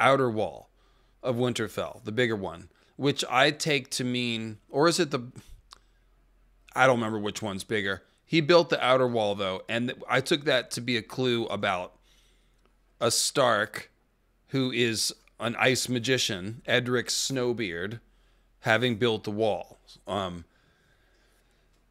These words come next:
uh, so here we've got, you know, we're talking about, um, the other wall has the snowy sentinels, and here he's near the inner wall.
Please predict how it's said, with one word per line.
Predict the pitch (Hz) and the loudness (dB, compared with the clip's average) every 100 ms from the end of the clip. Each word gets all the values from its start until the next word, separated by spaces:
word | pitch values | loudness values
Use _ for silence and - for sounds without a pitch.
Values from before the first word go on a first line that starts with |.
| _ | _
uh, | - 127 127 | 2 4 6
so | 123 151 139 127 | 4 4 4 4
here | 131 156 | 4 4
we've | 151 151 127 | 6 4 4
got, | 147 147 | 0 2
you | 139 | 0
know, | 120 | 2
we're | 135 | 0
talking | 165 147 143 139 | 4 2 2 0
about, | 135 117 110 - | 2 2 2 -2
um, | 120 117 | -2 0
the | 127 117 | -2 2
other | 139 156 | 2 4
wall | 139 127 113 107 | 4 4 4 2
has | 120 107 101 - | 0 0 0 -2
the | 107 98 | -2 -2
snowy | - 127 110 | -2 -2 0
sentinels, | 101 - 127 110 98 90 95 - | -2 0 -2 -2 -6 -6 -6 -6
and | 107 117 | -4 -2
here | 131 131 | 0 0
he's | 120 117 113 | 0 -2 -2
near | 117 107 | -2 -2
the | 101 | -4
inner | 135 139 | -2 -2
wall. | 110 92 82 85 | -2 -2 -4 -8